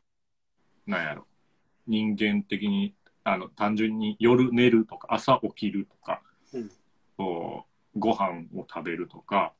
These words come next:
Speaker 1: まあ、体を洗うとか、顔を洗うとか、歯磨きするとか、
Speaker 2: 習慣として。
Speaker 1: なんかそういう、
Speaker 2: うん。
Speaker 1: うん、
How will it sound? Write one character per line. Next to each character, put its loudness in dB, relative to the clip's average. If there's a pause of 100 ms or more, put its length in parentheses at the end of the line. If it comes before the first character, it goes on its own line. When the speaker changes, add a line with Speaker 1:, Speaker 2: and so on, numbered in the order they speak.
(1300)
Speaker 1:
ま 0
あ、 -18
体 4
を 2
洗 0
う -4
と -18
か、 -20
顔 0
を 0
洗 -2
う -6
と -16
か、 -16
歯 0
磨 0
き -18
す -8
る -16
と -8
か、 -2 (580)
Speaker 2:
習 -2
慣 -8
と -6
し -6
て。 -8
Speaker 1:
な -2
ん -8
か -6
そ -2
う -2
い 0
う、 -8 (120)
Speaker 2:
う -6
ん。 -8 (560)
Speaker 1:
う 2
ん、 -6